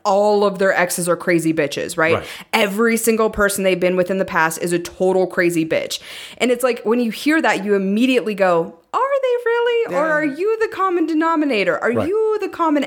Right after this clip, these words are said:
Speaker 1: asshole in all of this?"
Speaker 2: Right. Yeah. Like I said, a lot of times, if you can't spot the asshole in a room, you're typically the asshole. So,
Speaker 1: Yeah.
Speaker 2: yeah, for sure. There's definitely a way to, to provide that information and, and it, your, your preference, let's say, but, but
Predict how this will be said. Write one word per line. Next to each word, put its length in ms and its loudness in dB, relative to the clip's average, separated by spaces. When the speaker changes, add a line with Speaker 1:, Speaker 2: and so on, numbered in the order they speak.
Speaker 1:
asshole 580 0
in 160 2
all 200 2
of 120 -6
this?" 360 -4
Speaker 2:
Right. 180 0
Yeah. 120 -2
Like 120 -2
I 40 2
said, 200 2
a 60 2
lot 160 4
of 80 -4
times, 300 -2
if 140 -8
you 80 -2
can't 320 -2
spot 260 0
the 140 2
asshole 320 0
in 60 -4
a 40 -2
room, 240 -2
you're 180 0
typically 400 -4
the 160 -4
asshole. 380 -8
So, 80 -8
Speaker 1:
Yeah. 140 0
Speaker 2:
yeah, 220 0
for 140 -2
sure. 260 2
There's 180 0
definitely 280 0
a 60 4
way 200 4
to, 260 2
to 140 -4
provide 800 0
that 180 0
information 640 -2
and, 140 -8
and 260 -10
it, 180 -4
your, 120 -2
your 120 -4
preference, 680 -2
let's 200 -4
say, 180 2
but, 200 -12
but 220 -6